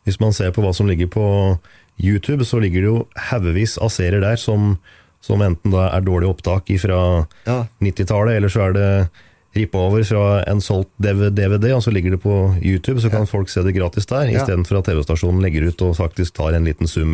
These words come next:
Speaker 1: i
Speaker 2: Ja.
Speaker 1: måneden og, og tjener penger på det.
Speaker 2: Ja.
Speaker 1: Det synes jeg er veldig merkelig at
Speaker 2: Ja.
Speaker 1: de gjør ak-, akkurat det.
Speaker 2: Ja, ja, det er, det er pussig.
Speaker 1: Men det er kanskje noen rettigheter, hva vet jeg.
Speaker 2: Ja, altså, akkurat,
Speaker 1: Nei, det er greit.
Speaker 2: jo, for T V, altså, i, i, i,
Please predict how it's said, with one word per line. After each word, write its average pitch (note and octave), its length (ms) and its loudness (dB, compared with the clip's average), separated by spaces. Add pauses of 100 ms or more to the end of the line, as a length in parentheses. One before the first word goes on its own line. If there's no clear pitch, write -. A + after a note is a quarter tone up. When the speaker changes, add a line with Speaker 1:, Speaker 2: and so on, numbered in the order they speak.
Speaker 1:
i F2 60 -2
Speaker 2:
Ja. E2+ 40 0
Speaker 1:
måneden D#2+ 320 0
og, D#2+ 140 -2
og D#2+ 80 -2
tjener D#2 240 -2
penger D2 220 -2
på D2 160 -2
det. E2+ 180 -2
Speaker 2:
Ja. - 120 -8 (240)
Speaker 1:
Det F2 80 -2
synes F#2 160 -4
jeg G2 120 0
er F2 60 0
veldig D#2+ 160 0
merkelig F2+ 380 -2 (180)
at E2+ 120 -2
Speaker 2:
Ja. A#2 40 -2
Speaker 1:
de E2 480 0
gjør D#2+ 220 0
ak-, - 100 -6
akkurat D#2+ 220 -4
det. E2+ 120 0 (280)
Speaker 2:
Ja, A#2+ 180 -4 (420)
ja, A#2 200 -2
det C3+ 120 -4
er, A2+ 220 0
det B2+ 160 -4
er A#2+ 80 -2
pussig. G#2 360 -8 (260)
Speaker 1:
Men G#2 80 2
det G2+ 160 2
er F#2+ 140 2 (120)
kanskje F2+ 260 -2
noen F#2 200 2 (180)
rettigheter, F#2+ 560 -2 (100)
hva F2 120 0
vet F2+ 120 -2
jeg. F2+ 120 -2 (360)
Speaker 2:
Ja, C3+ 240 0
altså, D#3+ 180 -2
akkurat, A#2+ 560 0
Speaker 1:
Nei, - 0 -
det G2+ 80 2 (160)
er - 20 4
greit. D3+ 120 2
Speaker 2:
jo, D#3+ 100 2
for D3+ 160 -4
T D3+ 160 -2
V, D3 120 -2 (200)
altså, C3+ 240 -4
i, B2+ 260 -6
i, A#2 120 -4 (420)
i, A2+ 80 -6